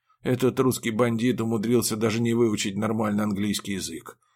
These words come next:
Я не думаю, что Ф Б Р или наша полиция будут серьезно проверять мотивы убийства такого человека. У них ведь столько разных поводов для отстрела друг друга.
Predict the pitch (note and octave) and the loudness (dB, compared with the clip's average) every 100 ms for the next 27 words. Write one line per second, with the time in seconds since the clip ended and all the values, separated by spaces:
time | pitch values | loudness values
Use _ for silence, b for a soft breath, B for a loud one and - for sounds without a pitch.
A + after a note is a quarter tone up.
0 | _ - D#3+ D#3 D#3 D#3 D3 A2+ G2+ - | _ 0 2 4 4 4 4 4 0 0
1 | G#2 A2+ G#2 A#2+ C3 A2+ G2+ G2+ G#2 B2+ | 0 0 2 4 6 4 2 -2 0 0
2 | A2+ A#2+ G2 G#2+ G#2+ G2+ - G2 F2 B | 0 0 0 -2 -2 -2 -2 -2 -4 B
3 | B B C#3 D3+ C3+ C#3 D3 C3 C#3+ A#2+ | B B 2 4 4 4 4 6 6 4
4 | C3+ B2+ C3 C3 C3 B2 B2+ B2+ C3+ A#2+ | 2 2 4 4 4 2 2 0 2 2
5 | C3 A#2 C#3+ G#2+ - F2+ F#2 E2+ F2+ E2 | 2 2 2 0 -2 -6 -8 -8 -10 -6
6 | - F2 E2 E2 E2 - - _ _ _ | -6 -6 -8 -12 -12 -16 -18 _ _ _
7 | - B2 B2 A#2+ A2 G#2 A2 G2+ - C3 | -4 0 2 2 0 0 -2 0 2 4
8 | A#2 F#2+ G#2 F#2 A2 F#2 F#2+ F2+ - A#2 | 4 2 -2 2 2 2 -4 -6 2 2
9 | G2 F2+ E2 - G2 G#2+ F#2 - A2+ A2 | 2 -2 -8 -10 -4 -2 -2 -4 -2 -2
10 | G#2 F#2+ F2+ F2 D#2+ - E2+ D#2+ D2+ C2+ | -2 -6 -8 -10 -10 -10 -8 -8 -8 -10
11 | - | -12